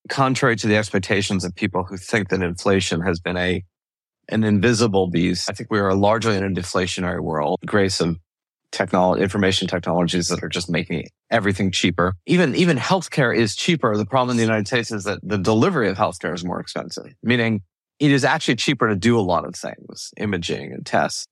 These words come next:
We just haven't figured out a way to create an effective system. So we have a massively ineffective, costly system, even though the,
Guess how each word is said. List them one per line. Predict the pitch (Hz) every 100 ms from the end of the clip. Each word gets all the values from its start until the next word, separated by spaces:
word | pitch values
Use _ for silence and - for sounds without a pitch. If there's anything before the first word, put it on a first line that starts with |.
| _ _ _
We | -
just | 117 107
haven't | 117 101
figured | 95 98 92
out | 90 - -
a | 92
way | 92
to | 90
create | 90 98
an | 90
effective | 92 - 92 -
system. | - 110 104 - -
So | -
we | 87
have | 82
a |
massively | - 110 117 117 120 107 95 95 -
ineffective, | 104 95 101 98 90 -
costly | - 95 - 85
system, | - 117 - 64 - 95 - _ _ _ _
even | 117 104
though | 87
the, | 90